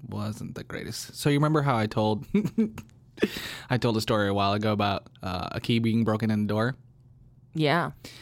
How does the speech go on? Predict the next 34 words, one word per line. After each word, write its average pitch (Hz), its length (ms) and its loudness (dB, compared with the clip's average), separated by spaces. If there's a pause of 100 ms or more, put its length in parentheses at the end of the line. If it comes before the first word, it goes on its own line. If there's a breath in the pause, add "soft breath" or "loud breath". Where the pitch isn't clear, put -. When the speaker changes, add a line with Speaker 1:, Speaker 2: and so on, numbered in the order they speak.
(260 loud breath)
Speaker 1:
It 117 140 -2
happened 120 560 0 (600)
again. 110 320 0 (840)
And 113 80 2
of 104 80 -2
course - 240 -6
you 67 80 -4
already 64 220 -6
know 73 140 -6
this, - 240 -12 (220)
but - 180 -2 (320)
it 104 200 0 (240)
friggin' 160 400 2
happened 139 560 0
again. 131 400 0 (760 loud breath)
We - 80 -14
put 131 140 2
the 120 80 2
key 165 560 4 (120)
<laughs> - 440 0
inside 131 380 4
the 107 80 2
lock 104 280 2
for 107 140 -2
the 98 100 -4
stadium, 139 540 2 (560 loud breath)
and 98 560 -2 (840)
first 139 180 2
of - 80 -4
all, 98 80 2
the 98 80 -6
key 131 180 2
wouldn't 117 320 4
go 85 120 -4